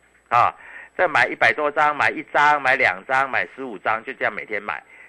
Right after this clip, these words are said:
大概买的平均成本大概都在九百块到九百五十块之间。因为一月份大概就在这里整理嘛，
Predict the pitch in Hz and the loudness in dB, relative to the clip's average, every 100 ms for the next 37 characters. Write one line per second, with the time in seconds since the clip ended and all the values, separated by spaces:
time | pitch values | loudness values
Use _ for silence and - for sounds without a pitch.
0 | - 220 202 208 143 95 90 98 - 110 | 0 0 4 2 2 0 -2 -6 -8 -16
1 | 117 135 127 92 98 98 78 73 107 - | -8 -8 -8 -12 -10 -10 -10 -8 -10 -4
2 | 107 90 107 95 90 104 85 76 _ 98 | -4 -4 -8 -10 -8 -6 -6 -8 _ -10
3 | 95 113 113 _ 87 71 67 52 - - | -8 -8 -10 _ -6 -4 -6 -10 -18 -20
4 | - _ _ 147 104 71 107 90 92 98 | -20 _ _ 0 0 -2 -6 -6 -10 -10
5 | 69 65 - 90 - 80 82 71 _ _ | -10 -14 -16 -16 -16 -20 -18 -18 _ _
6 | - - _ _ _ _ 135 147 120 - | -20 -20 _ _ _ _ -6 -2 -2 -2
7 | 113 127 127 104 104 98 95 95 87 95 | -4 -4 -4 -4 -4 -6 -8 -10 -10 -12
8 | 76 78 67 69 - | -12 -16 -18 -20 -20